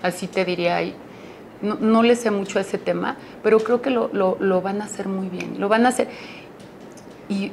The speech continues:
voy a decir algo que a lo mejor no es correctamente político, pero todo el gabinete no está viciado. Todo el gabinete es de, es de la academia, no le deben nada a nadie, y entonces tienen que hacer las cosas bien, ¿no?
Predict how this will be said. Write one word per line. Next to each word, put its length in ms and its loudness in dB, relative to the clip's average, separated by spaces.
voy 160 2
a 40 2
decir 220 -4
algo 260 -2
que 80 -6
a 20 -4
lo 80 -4
mejor 300 -2
no 100 2
es 100 0
correctamente 600 0
político, 520 -4
pero 240 6
todo 180 6
el 60 2
gabinete 460 0
no 120 -4
está 200 -8
viciado. 380 -10
Todo 140 4
el 80 0
gabinete 520 -2
es 140 -8
de, 220 -6
es 180 0
de 100 2
la 120 2
academia, 520 0
no 160 0
le 120 2
deben 260 0
nada 200 0
a 40 -4
nadie, 360 -8
y 40 -2
entonces 380 -4
tienen 300 0
que 80 -6
hacer 180 -10
las 160 -8
cosas 400 -12
bien, 200 -8
¿no? 160 -8